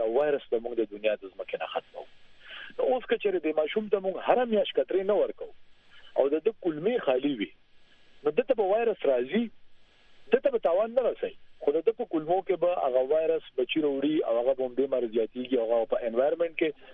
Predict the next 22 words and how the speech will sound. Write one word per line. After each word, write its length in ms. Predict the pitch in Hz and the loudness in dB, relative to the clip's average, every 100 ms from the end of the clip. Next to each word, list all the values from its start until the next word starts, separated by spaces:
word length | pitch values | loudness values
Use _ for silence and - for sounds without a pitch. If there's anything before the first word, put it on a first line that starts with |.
| - 156 | -6 -2
انوایرمنټ 380 | 175 185 190 185 | 0 0 -2 0
نه 60 | 185 | 0
بل 120 | 214 208 | 2 0
ماشوم 280 | 185 185 180 | 0 -4 0
ته، 160 | 185 156 | -2 2
د 80 | 151 | 0
هغه 140 | 139 139 | 2 0
ماشوم 260 | 117 135 | -2 -2
نه 80 | 127 - | 0 2
بل 100 | 190 196 | 2 2
ماشوم 320 | 170 170 165 160 | 0 -2 0 0
ته. 80 | 139 - - - - | 0 -8 -18 -10 -2
نو 60 | |
د 60 | 175 202 | 0 2
دې 80 | 269 | 2
وجې 140 | 247 202 | 2 2
دا 60 | 190 | 0
مونږ 100 | 233 | -2
چې 60 | 220 | 0
وایو 340 | 220 240 226 - | 2 2 0 0
چې 60 | 349 | 0
بھائی 240 | 196 214 | 0 0